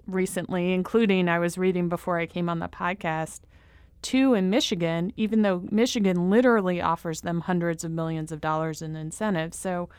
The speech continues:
I'm somewhat sympathetic to someone who wants to keep the plant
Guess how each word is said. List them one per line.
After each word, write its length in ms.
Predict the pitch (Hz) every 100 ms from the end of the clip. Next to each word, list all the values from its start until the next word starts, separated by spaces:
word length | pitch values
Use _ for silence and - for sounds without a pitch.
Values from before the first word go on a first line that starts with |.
| - - - - -
I'm 200 | 202 214
somewhat 360 | 262 339 -
sympathetic 520 | - 226 202 208 202
to 100 | 185
someone 320 | 190 196 190 190
who 80 |
wants 240 | 180 175 -
to 100 | 160
keep 480 | - - 202 196 -
the 80 | 175
plant 420 | - 185 175